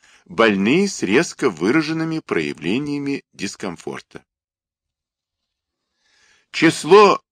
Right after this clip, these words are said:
профилактических посещений по поводу позвоночного остеохондроза в группах работников, характеризуемых различными сочетаниями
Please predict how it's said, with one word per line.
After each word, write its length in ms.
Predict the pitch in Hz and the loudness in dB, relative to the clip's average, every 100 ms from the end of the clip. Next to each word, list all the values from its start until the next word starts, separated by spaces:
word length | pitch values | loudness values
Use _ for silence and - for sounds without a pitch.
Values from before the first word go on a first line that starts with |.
| _ | _
профилактических 1000 | 131 143 143 143 - 120 - 101 - 98 | 2 2 2 0 -2 -8 -8 -10 -10 -8
посещений 720 | - - 104 - - 92 69 | -6 -6 -6 -6 -4 -4 -4
по 160 | 69 95 | -4 -4
поводу 420 | - 107 92 85 | 0 0 -2 -4
позвоночного 880 | - 82 90 95 98 - - 76 76 - | -6 -6 -4 -2 -4 -4 -10 -10 -12 -10
остеохондроза 1000 | 87 - - 80 85 76 87 90 87 131 _ _ _ - - | -12 -8 -10 -8 -8 -6 -4 -4 -4 -10 _ _ _ -20 -20
в 140 | - 85 | -16 -4
группах 480 | 147 190 - 165 - | 4 4 4 0 2
работников, 920 | 135 120 147 - 139 - 135 117 - | 0 2 0 0 -6 0 0 0 -10
характеризуемых 1080 | _ - 101 - 101 101 120 135 110 90 - - | _ -2 -2 -2 -6 -4 -2 -2 -2 -4 -8 -4
различными 720 | 107 101 92 95 - - 78 | 0 0 -2 -6 -6 -10 -10
сочетаниями 960 | 71 - - 98 - 78 78 87 104 | -10 -10 -10 -8 -6 -4 -4 -6 -6